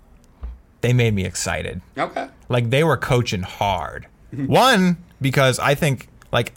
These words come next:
Speaker 1: I want other people to shut the hell up about, like, Bill's just going for the record. Bill's coaching these random college kids hard as F.
Speaker 2: Uh-huh.
Speaker 1: Like,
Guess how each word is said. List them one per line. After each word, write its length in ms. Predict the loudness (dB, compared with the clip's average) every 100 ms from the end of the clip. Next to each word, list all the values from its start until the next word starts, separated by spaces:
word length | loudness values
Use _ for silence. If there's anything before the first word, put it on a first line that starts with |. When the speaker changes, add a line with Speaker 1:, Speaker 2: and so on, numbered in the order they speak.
| -2
Speaker 1:
I 100 | 2
want 180 | 4
other 160 | 4 4
people 220 | 2 0
to 40 | -2
shut 220 | 0 0
the 80 | 2
hell 140 | 2
up 120 | 2
about, 220 | 0 -2
like, 200 | -4 -4 0
Bill's 200 | 2 2
just 160 | -2
going 220 | 0 0
for 120 | 0 0
the 100 | 0
record. 280 | -2 -4 -12 -12 0
Bill's 240 | 0 2
coaching 400 | 2 4 4 2
these 200 | 2 2
random 500 | 0 2 2 2 2
college 400 | 2 2 2 0
kids 360 | 0 0 0 -6 -16 -20 -16
hard 640 | -4 4 6 8 8 6 2
as 580 | 2 4 4 4 0 -4 -4
F. 460 | 0 0 -2 -10 -16 _
Speaker 2:
Uh-huh. 280 | -8 -6 -6 -10 -10
Speaker 1:
Like, 440 | -2 0 0 -4